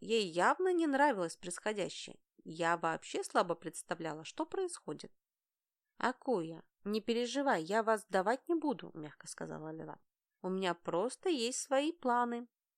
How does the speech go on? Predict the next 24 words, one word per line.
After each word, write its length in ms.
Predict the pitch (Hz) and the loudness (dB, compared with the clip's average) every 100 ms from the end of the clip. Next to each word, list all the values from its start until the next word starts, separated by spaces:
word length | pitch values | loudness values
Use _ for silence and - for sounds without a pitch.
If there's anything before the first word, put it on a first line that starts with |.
| _ _ _ - | _ _ _ -8
Антомби 420 | 180 175 294 311 | -6 0 0 0
взглянула 500 | - 196 160 160 165 | -4 -6 -6 -4 -4
на 120 | 214 | -4
меня. 360 | 240 247 262 294 _ _ - | -4 -6 -8 -10 _ _ -10
Я 200 | 185 233 | -2 0
пожала 380 | 381 269 262 294 | 0 0 -2 -4
плечами. 540 | 175 160 - 143 143 _ _ _ _ _ _ | -8 -10 -10 -10 -14 _ _ _ _ _ _
«Давай 340 | 220 370 453 196 | 2 6 6 4
уже, 200 | - - | 0 -6
выкладывай, 520 | 196 - 392 247 165 | 0 2 2 2 -2
чего 280 | - 196 277 | -2 -2 -2
там. 320 | 170 151 151 _ | -2 -10 -16 _
Все 200 | - 196 | -6 0
равно 260 | 185 208 | 2 2
не 140 | 349 277 | 2 4
уйдет, 420 | 208 175 202 180 | 2 2 -2 -2
еще 220 | 170 - | -4 -4
и 80 | 175 | -4
кинжалом 500 | 170 156 156 220 277 | -2 -2 0 0 0
поработать 520 | 254 254 233 220 226 | 0 0 0 -2 -4
может». 360 | 226 226 208 - _ _ _ _ - | -4 -4 -6 -10 _ _ _ _ -12
«За 200 | - 156 | -4 -2
нами 320 | 180 294 339 | 0 0 -2
придут», 760 | - 302 302 208 185 175 - | 0 0 0 -2 -4 -4 -10